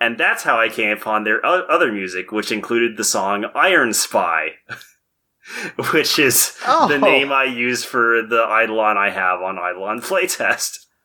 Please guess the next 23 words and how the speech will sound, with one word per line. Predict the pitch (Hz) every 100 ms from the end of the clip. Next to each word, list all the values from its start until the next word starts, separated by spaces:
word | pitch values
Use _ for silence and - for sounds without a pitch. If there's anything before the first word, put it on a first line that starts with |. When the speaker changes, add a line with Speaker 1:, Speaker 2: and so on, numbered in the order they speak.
| _ _ _ _ _
Speaker 2:
All | 135 190 220
right. | 196 285 302 156
Well, | 147 196 254 170
for | 160 190
any, | 185 185 180
any | 170 180
Eidolon | 170 214 208 147 135
fans, | - 147 131 127 120 -
like, | 131 123 - _
cool. | - - 240 175 123
Got | 131 135
a | 135
neat | 135 151 170
little | 170 165
origin | 160 214 131 123
story | - 147 139
Speaker 1:
Yeah, | 107
Speaker 2:
there. | 127
Speaker 1:
so | 120
Titan | 127 202 220 196
A | 175
E | 165 127 110
had | 127 127 127